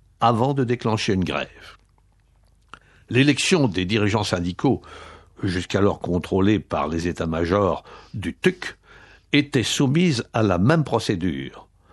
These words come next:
de même que le versement d'une contribution des syndicats au Parti travailliste,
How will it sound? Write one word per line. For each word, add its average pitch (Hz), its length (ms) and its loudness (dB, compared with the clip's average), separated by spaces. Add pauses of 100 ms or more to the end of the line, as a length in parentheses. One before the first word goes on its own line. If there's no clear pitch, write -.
(240)
de - 120 -6
même 120 320 2 (120)
que 82 320 -2
le 90 300 0
versement 107 640 0
d'une 69 420 -8
contribution 101 680 -2
des 82 120 -2
syndicats 87 680 -2
au 98 160 -2
Parti - 420 -4
travailliste, 92 680 -2